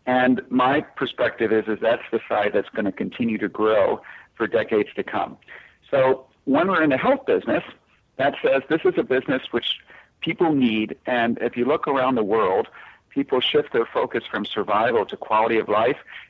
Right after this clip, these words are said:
Health is at the central component to it, and they wanna stay and feel younger and be more active longer and enjoy their life better. And,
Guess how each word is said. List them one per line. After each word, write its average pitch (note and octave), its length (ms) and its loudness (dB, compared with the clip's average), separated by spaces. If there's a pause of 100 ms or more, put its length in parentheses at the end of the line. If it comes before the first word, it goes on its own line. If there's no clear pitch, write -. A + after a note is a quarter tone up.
Health E3 340 0 (140)
is C3 220 4 (340)
at A2+ 160 0
the A2 160 -4
central A2+ 320 -4
component G2+ 540 -4
to F#2+ 140 -4
it, - 120 -4
and A2 80 -6
they G#2 80 0
wanna G#2 240 0 (120)
stay A2+ 280 2
and A2 140 -4
feel G#2+ 340 0 (380)
younger A#2 520 0 (260)
and A#2 120 -2
be A2+ 120 -2
more G#2+ 280 0
active G#2+ 420 -2 (120)
longer A2+ 580 0 (240)
and A2+ 140 -2
enjoy G#2+ 320 0
their G2+ 180 0
life F#2+ 320 0 (480)
better. F#2 300 0 (460)
And, B2 440 2